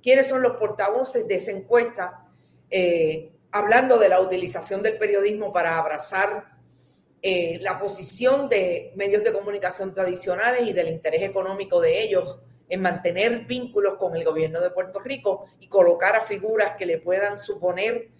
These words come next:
ventaja a la hora de hacer sus negocios. Dicen que hubo una muy buena, muy buena entrevista de Julio Rivera Saniel, el colega periodista, a Tomás Rivera Chats. La voy a escuchar más tarde y la comento a las cinco,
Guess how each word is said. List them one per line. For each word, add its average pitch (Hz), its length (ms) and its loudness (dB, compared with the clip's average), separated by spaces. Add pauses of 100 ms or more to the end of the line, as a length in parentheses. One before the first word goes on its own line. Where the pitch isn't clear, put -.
(140)
ventaja 185 1000 0
a 170 80 -4
la 175 160 4
hora 196 200 6
de 165 120 2
hacer 180 240 -4
sus 180 180 -10
negocios. 160 640 -2 (540)
Dicen 247 360 -2
que 220 280 0
hubo 233 260 6
una 214 220 2
muy 262 300 0
buena, 180 460 -2 (520)
muy 262 320 0
buena 247 220 0
entrevista 185 1000 -6
de 185 100 -2
Julio 190 280 0
Rivera 214 280 0
Saniel, 214 460 -2
el - 60 -10
colega 170 300 -2
periodista, 190 840 -6 (160)
a 240 480 -2
Tomás 180 260 0
Rivera 208 360 -2
Chats. 240 400 -4
La 196 100 0
voy 175 140 0
a 214 60 0
escuchar 240 340 -2
más 214 180 -12
tarde 226 200 -2
y 220 40 -6
la 208 100 -2
comento 170 360 -6
a - 20 0
las 202 180 -4
cinco, 220 480 -6